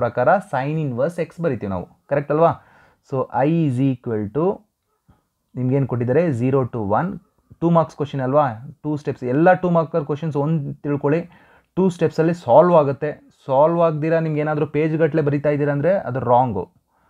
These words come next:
ಓಕೆ? So ಡಿ ಎಕ್ಸ್. So ನಿಮಗೆ ಗೊತ್ತಿದೆ ಇದು sin inverse x. ಫಾರ್ಮುಲಾ ಲಿಸ್ಟ್ ನೋಡಿ, ಗೊತ್ತಾಗ್ಲಿಲ್ಲ ಅಂದ್ರೆ ಫಾರ್ಮುಲಾ ಲಿಸ್ಟ್ ನೋಡ್ಕೊಳ್ಳಿ, ಅಲ್ಲ ಫಾರ್ಮುಲಾ ಬರ್ದಿಟ್ಕೊಳ್ಳಿ, ಫಾರ್ಮುಲಾ ನೋಡ್ತಾ ಹೋಗಿ. So sin inverse x, x ಜಾಗದಲ್ಲಿ ಒನ್ ಹಾಕಿ, minus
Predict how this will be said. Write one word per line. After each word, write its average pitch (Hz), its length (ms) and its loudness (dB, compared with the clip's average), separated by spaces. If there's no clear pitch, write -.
ಓಕೆ? 180 180 -4
So 170 140 -2
ಡಿ 165 100 6
ಎಕ್ಸ್. 131 160 -2
So - 60 -6
ನಿಮಗೆ 196 200 2
ಗೊತ್ತಿದೆ 160 280 0
ಇದು 214 80 2
sin 165 400 2
inverse 127 340 -2
x. - 40 -18
ಫಾರ್ಮುಲಾ 175 380 4
ಲಿಸ್ಟ್ 143 240 -4
ನೋಡಿ, 110 220 -4
ಗೊತ್ತಾಗ್ಲಿಲ್ಲ 160 380 -2
ಅಂದ್ರೆ 185 200 -2
ಫಾರ್ಮುಲಾ 135 380 0
ಲಿಸ್ಟ್ 135 200 -6
ನೋಡ್ಕೊಳ್ಳಿ, 104 340 -4
ಅಲ್ಲ 160 120 0
ಫಾರ್ಮುಲಾ 175 400 4
ಬರ್ದಿಟ್ಕೊಳ್ಳಿ, 180 520 2
ಫಾರ್ಮುಲಾ 156 360 0
ನೋಡ್ತಾ 143 340 0
ಹೋಗಿ. 101 200 -4
So 160 60 -6
sin 165 280 4
inverse 170 360 2
x, - 60 -20
x 147 140 -6
ಜಾಗದಲ್ಲಿ 156 340 2
ಒನ್ 147 140 0
ಹಾಕಿ, 143 220 -6
minus 139 260 0